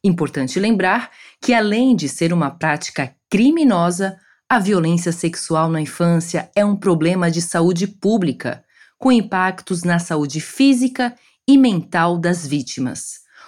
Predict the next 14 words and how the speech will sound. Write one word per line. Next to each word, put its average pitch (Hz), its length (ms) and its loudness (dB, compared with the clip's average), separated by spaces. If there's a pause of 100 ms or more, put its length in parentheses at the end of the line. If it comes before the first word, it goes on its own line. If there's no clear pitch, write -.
(100)
Os 196 160 0
efeitos 214 680 -2
podem 180 540 0
incluir 185 560 2
transtornos 240 1000 2
como 143 320 -2
depressão, 185 880 -2 (420)
ansiedade, 165 920 0 (380)
uso 247 380 2
de 190 160 0
substâncias 185 1120 -2 (300)
e 247 100 2
dificuldades 151 1200 -2 (180)
cognitivas. 135 1200 -2